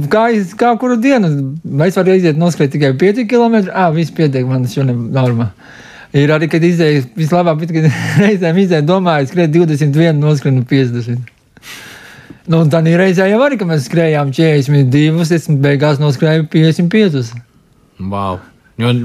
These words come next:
Speaker 2: tu skrēji no mājām, pēc tam vēl aizskrēji apakaļ
Speaker 1: Jā,
Speaker 2: uz,
Speaker 1: jā, jā, jā,
Speaker 2: atpakaļ
Speaker 1: jā,
Speaker 2: uz
Speaker 1: un tad vēl
Speaker 2: mājām.
Speaker 1: bišķi paskrēju.
Speaker 2: Ā, tad, kad mēs ar tevi skrējot, pļāpājām, viena lieta,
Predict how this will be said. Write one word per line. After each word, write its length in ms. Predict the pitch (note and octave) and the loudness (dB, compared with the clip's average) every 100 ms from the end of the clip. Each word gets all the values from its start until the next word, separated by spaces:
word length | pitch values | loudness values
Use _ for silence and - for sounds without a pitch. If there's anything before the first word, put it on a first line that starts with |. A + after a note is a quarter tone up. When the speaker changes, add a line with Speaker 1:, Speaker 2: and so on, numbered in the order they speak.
| A2+ | -4
Speaker 2:
tu 160 | A#2 C3+ | -4 -4
skrēji 300 | B2 D3+ C3+ | -2 -2 0
no 60 | B2+ | 0
mājām, 380 | B2+ C#3 E3 E3 | 0 2 2 0
pēc 100 | D#3+ | -2
tam 120 | E3+ E3+ | -2 0
vēl 60 | |
aizskrēji 320 | F3 E3 F3+ F#3 | 0 -2 -2 -2
apakaļ 320 | G#3+ C#3+ C3 | -2 -2 0
Speaker 1:
Jā, 120 | B2+ | 0
Speaker 2:
uz, 60 | C3+ | 2
Speaker 1:
jā, 100 | C#3+ | 2
jā, 180 | D3+ D#3 | 2 2
jā, 160 | D#3+ D#3+ | 2 2
Speaker 2:
atpakaļ 280 | D#3+ E3 E3 | 2 0 0
Speaker 1:
jā, 120 | E3+ E3 | 2 2
Speaker 2:
uz 80 | |
Speaker 1:
un 80 | C#3 | 2
tad 80 | A#2 | 2
vēl 80 | A#2+ | 2
Speaker 2:
mājām. 160 | C3 C3+ | 0 0
Speaker 1:
bišķi 220 | D3+ C#3 | -2 -2
paskrēju. 600 | D3+ D#3 - C#3+ C3+ C3 A#2+ A#2 - - - - - _ | -2 -2 -2 -2 0 -2 -4 -6 -18 -20 -20 -20 -20 _
Speaker 2:
Ā, 160 | A2 B2 B2+ A#2+ - C3+ | -2 0 0 -2 -8 -10
tad, 160 | C#3+ D#3 | -6 -4
kad 160 | D3 | -2
mēs 160 | D3 D#3+ | 0 0
ar 80 | C#3 | 0
tevi 160 | C3+ | -2
skrējot, 460 | A#2+ E3 G3 D#3+ B2 | -2 0 0 0 0
pļāpājām, 600 | E3 G3 D#3+ C#3+ C3 C3 - - - | -2 -2 -2 -2 0 -2 -6 -14 -12
viena 340 | C3 D3+ D3+ C#3 | -2 0 2 2
lieta, 320 | E3 D#3 B2 | 2 0 -6